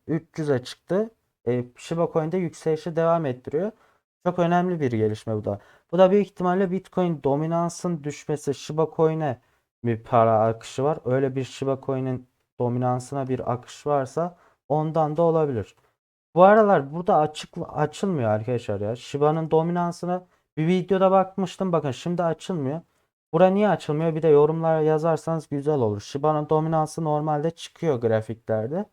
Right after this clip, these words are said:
Bu, bu aralar çıkmıyor. Neden bilmiyorum. Yani birkaç gün önce çıkıyordu Shiba'nın dominansı.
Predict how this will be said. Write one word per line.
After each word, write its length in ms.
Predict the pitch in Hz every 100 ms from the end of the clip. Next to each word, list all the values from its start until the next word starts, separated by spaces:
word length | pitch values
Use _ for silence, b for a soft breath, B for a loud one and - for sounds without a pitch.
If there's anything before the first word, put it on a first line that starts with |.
| _ _ _ _ _ -
Bu, 240 | 156 143
bu 120 | - 185
aralar 400 | 185 185 208 196
çıkmıyor. 440 | - - 147 113 127
Neden 360 | 147 165 165
bilmiyorum. 380 | 175 160 117 104
Yani 200 | 113 113
birkaç 400 | 143 - 151 151
gün 100 | 156
önce 260 | 147 143 170
çıkıyordu 480 | - - - 165 113
Shiba'nın 460 | - 110 107 104
dominansı. 580 | 104 120 120 117 120 185